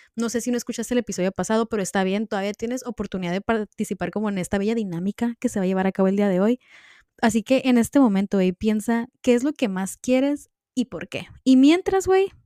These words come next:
te voy a contar una pequeña historia, ¿va? Pues haz de cuenta, nos remontamos al dos mil veintiuno y yo tenía un concierto de B T S,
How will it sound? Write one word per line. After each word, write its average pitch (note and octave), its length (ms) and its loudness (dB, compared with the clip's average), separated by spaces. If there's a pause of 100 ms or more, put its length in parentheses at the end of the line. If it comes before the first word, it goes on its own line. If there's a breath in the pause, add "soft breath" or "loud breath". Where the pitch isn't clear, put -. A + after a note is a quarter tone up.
(260)
te B3 120 2
voy G3+ 100 2
a A3+ 80 2
contar G#3 460 -2
una A#3 200 -2
pequeña G#3+ 600 -4
historia, - 560 -8 (120)
¿va? C4 140 0 (1120)
Pues C#4+ 220 -4
haz C4+ 220 -4
de F4 80 -2
cuenta, G3 400 -6
nos A3+ 160 -4
remontamos G#3+ 480 -6
al A#3+ 100 -6
dos A3 160 -6
mil G3+ 80 -8
veintiuno G#3+ 560 -10 (140)
y C4+ 280 -4
yo B3+ 400 -4 (120)
tenía F#3+ 580 -8 (120)
un G3+ 180 -8
concierto F#3+ 560 -10
de G3+ 120 -12
B - 160 -14
T G3+ 260 -6
S, - 200 -12